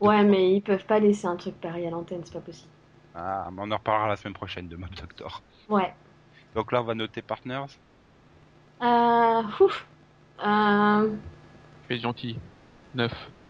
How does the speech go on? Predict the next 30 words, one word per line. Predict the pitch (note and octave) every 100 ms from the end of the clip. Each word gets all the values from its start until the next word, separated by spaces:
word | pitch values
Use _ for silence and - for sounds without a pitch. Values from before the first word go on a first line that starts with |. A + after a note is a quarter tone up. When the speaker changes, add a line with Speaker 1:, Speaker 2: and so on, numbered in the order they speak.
| - - - - - - -
Speaker 2:
Oh. | -
Speaker 1:
hmm, | A#3+ A3 A3+ A3+ A3+
bah, | A3 G#3+
je | A3
vais | A#3+ G#3+
pas | B3+ C#4
être |
gentil | B3+ B3+ -
parce | D#4+ C4
que | -
pour | G#3 A#3
le | A3+
coup, | C4
j'ai | B3+ A#3
été | G#3 -
très, | - B3+ B3+
très | - A#3
déçue | G#3+ G#3+ - C#4
vu | C4
que | G#3+
j'attendais | G3+ G3+ G#3 G3+
mieux. | G#3 A#3 B3+ -
Euh, | G#3+ G3+ G3 G3 F#3+ F#3+ F#3+ F#3+
sept. | G3+ - G3+ - - - - - - -
Speaker 2:
C'est | - F#2
vrai |
que | B2+
c'était | - -
une | F#2+
de, | F2+